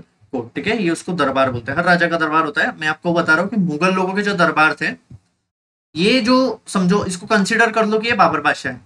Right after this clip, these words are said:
ये काल्पनिक फोटो, लेकिन इसको consider कर लो कि बाबर बादशाह है। तो इसने समझो जियाउद्दीन बरानी को बुलाया होगा,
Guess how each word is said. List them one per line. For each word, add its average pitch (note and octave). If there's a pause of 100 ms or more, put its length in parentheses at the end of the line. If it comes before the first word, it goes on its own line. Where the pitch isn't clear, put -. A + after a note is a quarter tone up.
ये C#3+
काल्पनिक E3
फोटो, G3+
लेकिन G#3+
इसको G#3+
consider G3
कर F#3+
लो F#3+
कि B3
बाबर D3
बादशाह C3+
है। - (280)
तो F3
इसने F3
समझो F3+
जियाउद्दीन D#3
बरानी D3+
को E3
बुलाया C#3+
होगा, G3+